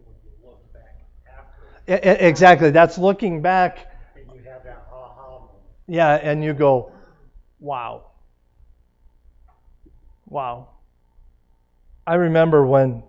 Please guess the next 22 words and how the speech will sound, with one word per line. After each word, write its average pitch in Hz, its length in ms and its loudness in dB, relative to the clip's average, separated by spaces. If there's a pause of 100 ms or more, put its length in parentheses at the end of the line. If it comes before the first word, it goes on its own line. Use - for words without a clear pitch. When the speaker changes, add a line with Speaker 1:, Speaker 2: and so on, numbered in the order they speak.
(140)
Speaker 2:
<clears throat> 165 400 -2 (1000)
I'd 143 240 -2
been 143 180 -4
saved 143 320 -6
about, 127 480 -8 (840)
I 143 120 -10
don't 135 140 -8
know, 120 280 -12 (180)
twenty-five 139 1000 -10
years 131 420 -10
or 135 80 -12
so, 139 460 -8 (100)
somewhere 139 380 -10
in 131 140 -12
that 127 340 -18 (480)
vicinity. 139 680 -14 (880)
I 147 120 -8
had 147 220 -4
one 135 200 -4
of 127 60 -6
those 120 240 -8
moments 120 580 -14